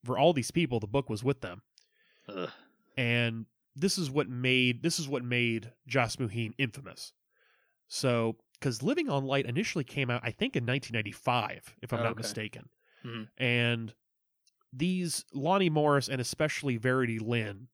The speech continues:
Speaker 1: is when she became infamous and people started to write articles about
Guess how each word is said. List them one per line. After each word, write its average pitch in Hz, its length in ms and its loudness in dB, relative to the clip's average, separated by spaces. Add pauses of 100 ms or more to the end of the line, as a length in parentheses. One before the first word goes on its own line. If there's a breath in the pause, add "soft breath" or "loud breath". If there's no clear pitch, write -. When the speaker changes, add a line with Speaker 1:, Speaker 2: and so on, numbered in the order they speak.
(600)
Speaker 1:
is 123 160 0
when 113 440 0
she 120 180 -4
became 113 340 -6
infamous 117 460 -4
and 107 100 -12
people 127 320 -6
started 110 440 -2
to 117 100 -2
write 107 420 -2 (400 soft breath)
articles 117 500 2
about 104 360 -4